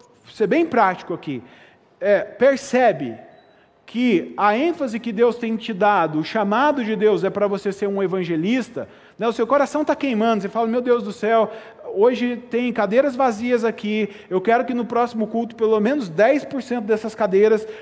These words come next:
estejam preenchidas com pessoas que não são aqui da nossa comunidade, eu quero ir na rua, eu quero trazer essas pessoas, eu quero evangelizar, eu quero pregar o evangelho." Se isso queima no seu coração,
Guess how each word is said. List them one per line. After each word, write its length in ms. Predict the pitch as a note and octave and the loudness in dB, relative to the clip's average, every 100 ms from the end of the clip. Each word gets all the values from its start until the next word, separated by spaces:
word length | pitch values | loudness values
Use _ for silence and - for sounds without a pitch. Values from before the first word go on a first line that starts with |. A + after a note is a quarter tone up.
| - | -10
estejam 380 | F#3 A#3 A#3 B3 | -2 2 2 0
preenchidas 560 | B3 A#3+ - B3 B3 | -2 -2 -2 -4 -6
com 100 | C4 | -6
pessoas 420 | B3 B3+ B3+ C4+ | 0 0 0 -4
que 120 | C4+ A#3 | -2 0
não 240 | C4 F4 | 2 2
são 260 | E4+ D4 C#4 | 2 0 0
aqui 160 | C4 | -2
da 100 | B3+ | -4
nossa 260 | B3 A#3 - | -4 -4 -6
comunidade, 760 | A#3+ A#3 A3+ G3 F#3+ G3 F#3 F3 - - | -6 -4 -2 2 4 4 0 -8 -16 -10
eu 80 | E3+ | 0
quero 240 | A#3 B3+ | 2 2
ir 40 | |
na 100 | C#4 | 2
rua, 240 | C4+ A#3 B3 | 2 2 2
eu 60 | |
quero 180 | A3+ B3+ | 4 2
trazer 220 | C4 B3 | 2 0
essas 180 | B3 B3+ | -2 -6
pessoas, 360 | B3+ A#3 A#3 G#3+ | -8 -4 -2 -2
eu 60 | |
quero 180 | G#3 C#4+ | 0 2
evangelizar, 800 | C4+ C#4 B3 C4+ A3 E3 D3+ - - - _ _ - | 2 2 2 2 2 0 0 -2 -12 -20 _ _ -12
eu 60 | |
quero 240 | D#3 A#3 B3+ | 0 2 2
pregar 340 | B3+ A3 A3 | 2 4 6
o 80 | B3 | 6
evangelho." 540 | B3 B3 G#3 G3+ E3+ | 6 2 2 2 2
Se 160 | C#3+ A#3 | 0 -2
isso 180 | C#4+ - | -2 -2
queima 320 | B3+ D4 D4+ | 0 2 2
no 80 | A#3 | 0
seu 160 | A3+ | 0
coração, 640 | G#3 F#3+ D#3 - A#3+ C4+ | 0 2 0 -2 -2 0